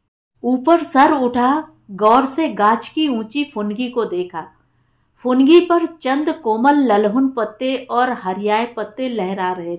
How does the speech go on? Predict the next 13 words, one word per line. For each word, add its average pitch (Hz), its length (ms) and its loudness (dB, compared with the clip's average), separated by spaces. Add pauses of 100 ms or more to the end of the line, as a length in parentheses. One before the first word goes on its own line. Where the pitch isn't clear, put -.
थे। 175 120 -18 (800)
गहरे 247 460 2
हरे 285 360 2
पत्तों 240 300 -4
से 294 200 -6
होते 214 380 -6
हुए 269 300 -2
जड़ 214 280 -4
तक 269 380 -8
उसने 262 340 -6
गहरी 202 380 -6
निगाह 196 420 -2
डाली, 180 440 -10